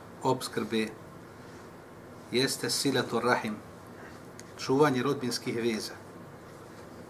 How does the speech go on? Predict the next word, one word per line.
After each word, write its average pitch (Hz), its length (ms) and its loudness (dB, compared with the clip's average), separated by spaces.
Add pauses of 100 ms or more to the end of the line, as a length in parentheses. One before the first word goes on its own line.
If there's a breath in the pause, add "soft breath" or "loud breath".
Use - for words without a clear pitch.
(3000 loud breath)
U 135 460 8